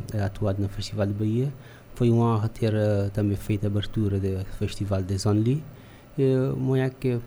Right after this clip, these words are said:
público também estava com cozinha de saudade de mim, porque moia aderência, moia maneira que, que já, que já interagiu a mim, foi, foi espetacular,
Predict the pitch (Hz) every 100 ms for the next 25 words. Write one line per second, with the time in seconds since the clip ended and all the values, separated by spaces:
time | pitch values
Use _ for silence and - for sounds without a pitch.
0 | - 127 120 - 120 117 120 117 117 -
1 | 110 113 104 - 107 104 98 113 117 117
2 | - 110 104 104 104 101 101 - 98 98
3 | 98 98 101 - 101 98 - 98 95 98
4 | 95 95 - - - - - 120 101 107
5 | 104 110 107 95 107 107 117 135 - 113
6 | 107 101 - 107 - 107 104 - 101 101